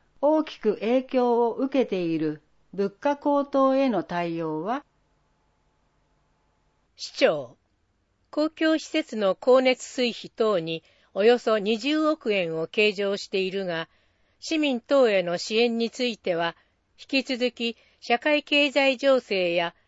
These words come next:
Speaker 2: 国県の動向等を踏まえ、必要に応じ、適時適切な対応を図っていく。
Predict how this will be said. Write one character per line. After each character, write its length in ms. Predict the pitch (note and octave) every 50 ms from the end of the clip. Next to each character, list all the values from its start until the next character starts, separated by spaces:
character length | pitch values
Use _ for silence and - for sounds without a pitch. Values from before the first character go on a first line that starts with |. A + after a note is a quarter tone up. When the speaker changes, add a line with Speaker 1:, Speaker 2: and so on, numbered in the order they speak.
| _ _ _ _ _
Speaker 2:
国 360 | - B3+ C4 C#4 C#4+ C#4+ C#4
県 340 | - - D4+ C#4+ C#4 A#3+ G#3+
の 160 | G3+ F#3+ F3
動 240 | D#3+ A#3+ C4+ D4 C4+
向 280 | - - D4 - F#3+
等 380 | - - G3+ G3+ C#4 B3 G#3 F#3+ F#3
を 80 | F#3+
踏 140 | - - G#3
ま 200 | G#3+ A3 G#3 F3+
え、 180 | F#3 F3+ F3 - _ _ _ _ _ _ _
必 300 | - - - - - C4+
要 240 | C4+ C4+ C4 B3+ B3
に 180 | A#3+ A#3+ A#3+
応 220 | A3+ A3+ A3+ A3 A3
じ、 260 | - A3+ G#3+ G#3+ - _ _ _ _ _ _ _
適 300 | - D4 D4 - - B3+
時 280 | G3+ - G#3 F#3+ G#3 -
適 220 | - B3 A3 - -
切 320 | - D#4+ D4 - - C#4+
な 180 | C#4 C4+ C4 B3+
対 320 | - A#3+ A#3 A#3 A#3 A#3
応 240 | A#3 A#3 A3+ A3 G#3+
を 160 | G#3+ G#3+ - -
図 140 | - - - -
っ 80 | G3 G3
て 180 | _ _ - D3+
い 180 | B2 A#2+ A2+
く。 240 | _ _ - A#2+ -